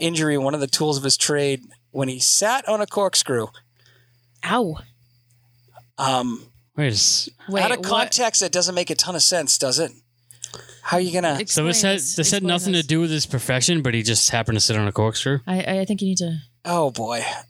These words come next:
Speaker 1: Mm, all right, this is gold. This is, like, this is this is special territory. If you're cringeworthy, if you're the kind of person that, that is uncomfortable with penile injuries, you might wanna turn this off now.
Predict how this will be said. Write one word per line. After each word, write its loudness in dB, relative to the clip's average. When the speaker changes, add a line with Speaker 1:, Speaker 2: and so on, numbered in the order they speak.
Speaker 1:
Mm, -8
all 0
right, 0
this 0
is 2
gold. 0
This 0
is, 2
like, 2
this 0
is 2
this 0
is 2
special 0
territory. 0
If -4
you're 2
cringeworthy, 0
if -6
you're 2
the -4
kind 0
of -6
person 2
that, -4
that 0
is 0
uncomfortable 0
with -4
penile 2
injuries, 0
you -2
might 0
wanna -2
turn 0
this 2
off 0
now. -4